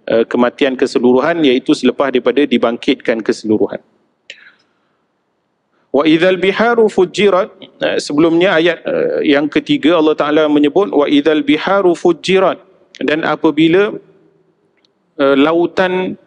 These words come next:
dipanaskan. Ya, ada beberapa ayat Allah Subhanahu Wa Taala menyebut wa idzal biharu sujirat. Ya, eh,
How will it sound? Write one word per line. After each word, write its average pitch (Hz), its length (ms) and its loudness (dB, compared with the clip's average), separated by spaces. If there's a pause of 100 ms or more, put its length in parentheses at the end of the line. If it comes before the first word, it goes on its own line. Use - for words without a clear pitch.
(500)
dipanaskan. 156 800 -4 (560)
Ya, - 240 -2
ada 135 240 0
beberapa 160 400 0
ayat 190 320 0
Allah 170 320 0
Subhanahu 165 320 -2
Wa - 80 -8
Taala 170 160 0
menyebut 170 400 0
wa 151 160 2
idzal 156 320 2
biharu 165 560 0
sujirat. 170 720 0 (640)
Ya, - 240 -4 (400)
eh, 135 480 0